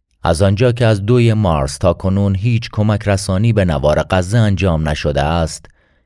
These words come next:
که طولانی ترین دورهٔ انسداد کمک ها از ابتدای جنگ است، غذا،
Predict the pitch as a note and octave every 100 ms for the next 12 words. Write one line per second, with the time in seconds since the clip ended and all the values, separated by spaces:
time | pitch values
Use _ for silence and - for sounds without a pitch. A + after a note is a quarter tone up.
0 | - E2 - F2+ D#2+ D2+ D2 D2 F#2 E2+
1 | G2+ F#2+ F2+ F#2 G#2 A#2 G#2+ - G2 G2+
2 | F#2+ A#2 G#2+ A2 G2 F2 D#2+ - D2 D#2
3 | D#2 E2+ - G#2+ B2 A#2 A#2 G#2+ D#2+ D#2+
4 | C2+ B1+ - - - _ _ _ _ _
5 | _ F2 D2+ C#2 C#2+ C2 B1+